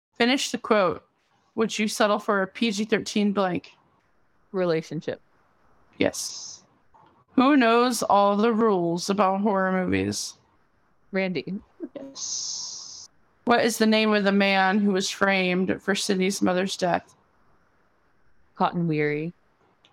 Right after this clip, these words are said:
Speaker 1: What does Tatum call her brother at the station? Deputy Blank Boy.
Speaker 2: Oh, I'm not sure. Deputy, are there
Speaker 1: Riley.
Speaker 2: options?
Speaker 1: Yeah, Riley, Dewey, Doofus, Dummy.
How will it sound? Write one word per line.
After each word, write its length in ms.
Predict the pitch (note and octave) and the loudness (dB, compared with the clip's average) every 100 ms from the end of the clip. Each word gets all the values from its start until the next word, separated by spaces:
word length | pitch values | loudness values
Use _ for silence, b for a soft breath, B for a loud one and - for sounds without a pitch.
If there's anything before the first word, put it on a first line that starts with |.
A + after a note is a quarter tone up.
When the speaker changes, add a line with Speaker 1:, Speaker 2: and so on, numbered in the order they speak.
| - | -2
Speaker 1:
What 260 | A#3 - | 0 0
does 220 | - A3+ - | 0 0 0
Tatum 460 | - G#3+ A3 A3+ | 2 4 4 2
call 200 | A3+ G#3+ | 4 4
her 140 | G#3+ F#3+ | 4 2
brother 460 | G3 F#3+ F3+ F3 | 2 2 4 2
at 120 | F3+ | 2
the 80 | G3 | 0
station? 640 | F#3+ - G#3 - F3 F3 - _ _ _ _ _ _ _ | -2 0 0 0 0 0 -2 _ _ _ _ _ _ _
Deputy 380 | - A3 G#3+ G#3+ | -2 0 2 2
Blank 360 | F3 F3+ F#3 F#3+ | 2 0 0 -2
Boy. 320 | E3+ E3+ F#3+ _ _ _ _ _ _ _ E3 | -2 -2 -4 _ _ _ _ _ _ _ -8
Speaker 2:
Oh, 340 | D#3+ C#3+ D3+ - _ _ _ _ _ _ | -6 -6 -8 -14 _ _ _ _ _ _
I'm 140 | E3 E3 | -6 -2
not 180 | D#3+ - | -4 -6
sure. 260 | - D#3 | -6 -4
Deputy, 680 | D3+ D#3+ D#3+ E3+ D#3+ D3+ D3+ _ _ _ _ _ - | -2 -2 -2 -4 -4 -6 -8 _ _ _ _ _ -8
are 100 | F3 | 0
there 80 | G3+ | 2
Speaker 1:
Riley. 420 | G3+ G3 G#3 A#3+ A#3+ | 4 2 2 2 0
Speaker 2:
options? 300 | C4+ - _ _ _ _ _ _ | -4 -10 _ _ _ _ _ _
Speaker 1:
Yeah, 300 | G#3+ F#3+ F#3 F#3+ | 0 2 2 2
Riley, 600 | G3 G3 G3+ A3 A#3+ A#3 | 2 4 4 2 2 0
Dewey, 680 | G3+ - G3+ G3 G3+ F#3 G2+ | -2 0 2 2 0 0 -2
Doofus, 840 | - G3 - F#3+ G3+ - - - | 0 -2 0 -2 -2 -6 -8 -4
Dummy. 400 | F#3 F3 F3 F#3+ | 0 2 0 -2